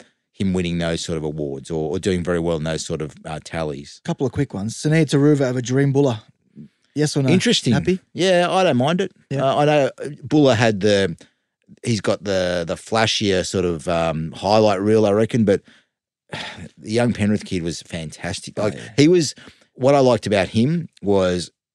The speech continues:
Speaker 1: uh, he was targeted a lot. He was probably seen, pro-, and probably still is seen maybe as a,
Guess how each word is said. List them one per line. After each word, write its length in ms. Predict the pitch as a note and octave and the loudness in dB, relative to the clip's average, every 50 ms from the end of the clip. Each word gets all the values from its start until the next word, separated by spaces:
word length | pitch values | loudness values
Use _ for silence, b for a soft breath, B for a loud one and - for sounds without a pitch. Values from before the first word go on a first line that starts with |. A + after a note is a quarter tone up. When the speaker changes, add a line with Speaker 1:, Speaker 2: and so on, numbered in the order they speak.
| - | -12
Speaker 1:
uh, 220 | E2 D2+ C2+ B1 - | -10 -10 -8 -8 -2
he 100 | - A#2+ | 0 2
was 160 | B2+ A2+ - | 2 0 0
targeted 720 | - - - G2 G2+ A2 A2 G#2 G#2+ F#2+ F#2 E2 C#2+ - - _ _ _ _ _ _ _ _ _ _ - | -4 -8 -4 0 2 2 2 2 2 2 2 -2 -4 -10 -18 _ _ _ _ _ _ _ _ _ _ -10
a 100 | - F#2 | -8 -6
lot. 440 | F2+ F2+ G2 B2 D3+ E3+ - - - _ _ _ _ _ | -4 -2 -2 -2 -2 -6 -12 -16 -18 _ _ _ _ _
He 100 | - A2+ | -2 0
was 100 | A2+ G2+ | 0 0
probably 220 | - - F#2+ F2 F2 | 0 -2 -2 -2 -4
seen, 300 | - - G2+ G2 F#2 - _ - - - | -4 -4 -2 -2 -2 -4 _ -14 -10 -2
pro-, 140 | - B2+ | -2 0
and 160 | A2+ A2+ A2 - | 2 2 0 2
probably 260 | A#2 A#2 G#2 G2+ F#2 | 0 0 0 0 -2
still 380 | - - - C3 B2 G#2+ G#2+ | -4 -6 -4 -2 0 0 0
is 200 | G#2 G2+ F#2+ F2+ | 0 -2 -4 -4
seen 320 | - - G#2 F#2+ F#2+ F#2 F2 | -4 -2 -2 0 0 0 0
maybe 400 | F2+ F#2 G2 A#2 A2 G2+ G2 F2 | 2 2 2 2 2 2 2 0
as 140 | F2 D#2+ F#2 | 0 0 0
a, 160 | F2+ F2 | 0 0